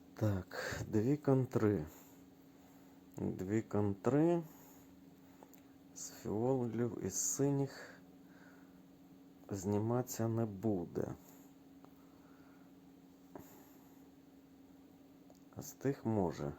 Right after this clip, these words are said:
знятись. Так, там ще ухиляння. Давайте, напевно, такою командою спробуємо сходити. Люську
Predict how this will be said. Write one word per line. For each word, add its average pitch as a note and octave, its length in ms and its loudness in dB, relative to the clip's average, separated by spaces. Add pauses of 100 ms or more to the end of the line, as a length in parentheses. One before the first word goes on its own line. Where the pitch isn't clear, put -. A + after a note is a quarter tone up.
знятись. F2 1000 -4 (1400)
Так, E2+ 240 -2 (120)
там E2+ 260 -4
ще - 240 -4
ухиляння. G#2+ 640 0
Давайте, C3 380 2
напевно, A#2+ 400 0
такою A2 320 0
командою G2 580 0
спробуємо G2 600 0
сходити. - 640 -2 (1600)
Люську F#2 460 -6